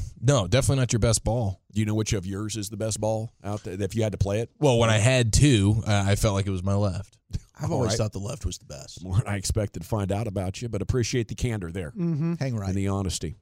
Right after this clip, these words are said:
Speaker 1: Vasectomy,
Speaker 4: Yeah.
Speaker 1: man.
Speaker 2: Okay, uh, again, David Hellman's coming up. <laughs> David Hellman's coming up at five o'clock. <clears throat> Football's finest is next with the Chief. Where you taking us?
Speaker 1: Cowboys and Packers, things to know, plus a sprinkle of college football news for you next year in the nation.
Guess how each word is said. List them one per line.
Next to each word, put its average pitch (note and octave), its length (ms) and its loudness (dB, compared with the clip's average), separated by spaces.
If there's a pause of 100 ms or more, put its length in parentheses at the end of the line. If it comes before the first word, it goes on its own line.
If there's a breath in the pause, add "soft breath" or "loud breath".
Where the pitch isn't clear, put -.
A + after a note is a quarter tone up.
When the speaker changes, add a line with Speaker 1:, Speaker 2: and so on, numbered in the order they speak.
Speaker 1:
Vasectomy, F#2+ 520 2
Speaker 4:
Yeah. F2+ 60 0
Speaker 1:
man. F2+ 200 0 (400 loud breath)
Speaker 2:
Okay, C#3+ 540 6
uh, B2+ 300 6
again, C3 280 2
David C3 280 4
Hellman's B2+ 440 4
coming B2+ 240 4
up. A#2 80 6
<laughs> - 520 8
David D#3 560 4
Hellman's C3+ 360 0
coming C#3 240 2
up B2 140 2 (420 loud breath)
at A2+ 160 4
five C3 260 4
o'clock. A#2+ 440 4
<clears throat> F3 920 -2
Football's A#2+ 400 2
finest F#2+ 360 -4
is E2+ 120 -6
next F#2 240 -4
with E2 100 -4
the E2 60 -6
Chief. - 280 -4
Where E2+ 80 -2
you E2 80 -6
taking D#2 260 -6
us? - 160 -10 (200 loud breath)
Speaker 1:
Cowboys B2+ 340 8
and A2+ 80 6
Packers, B2+ 380 6
things B2+ 240 4
to B2 100 4
know, A#2+ 180 4
plus A2+ 220 2
a G2+ 40 0
sprinkle A2 380 2
of G#2 60 2
college A2+ 260 0
football F#2+ 300 0
news F2 200 -2
for F2+ 160 0
you F2+ 80 2
next F#2 260 -2
year G2+ 60 0
in F#2 60 0
the F#2 60 2
nation. F#2+ 320 0